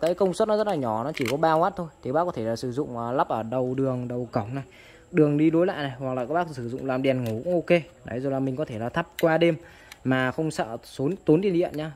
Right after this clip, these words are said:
Vì cái công suất nó chỉ có ba oát thôi, nó rất là nhỏ. Và cái ánh sáng nó vừa đủ để các bác có thể sử dụng nhá. Và ánh sáng của nó sẽ ánh sáng màu trắng.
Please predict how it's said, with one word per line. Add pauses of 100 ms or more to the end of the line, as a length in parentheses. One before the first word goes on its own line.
Vì
cái
công
suất
nó
chỉ
có
ba
oát
thôi, (180)
nó
rất
là
nhỏ. (560)
Và
cái
ánh
sáng
nó
vừa
đủ
để
các
bác
có
thể
sử
dụng
nhá. (120)
Và
ánh
sáng
của
nó
sẽ
ánh
sáng
màu
trắng.